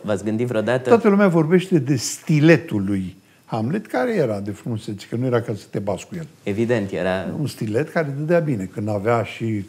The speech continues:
Speaker 2: craniul lui Ioric. Eu n-am jucat Hamlet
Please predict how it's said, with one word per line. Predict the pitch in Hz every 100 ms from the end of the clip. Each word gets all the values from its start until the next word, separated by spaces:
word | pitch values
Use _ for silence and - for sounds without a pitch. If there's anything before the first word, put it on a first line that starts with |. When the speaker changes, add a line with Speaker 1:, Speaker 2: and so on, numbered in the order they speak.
| -
Speaker 2:
craniul | 107 113 107 98
lui | 95 92
Ioric. | 123 135 131 - - _ - - - - - _ _ _ 170 131 127 127
Eu | 143
n-am | 175 165
jucat | 127 110 104
Hamlet | - 104 95 117 131 -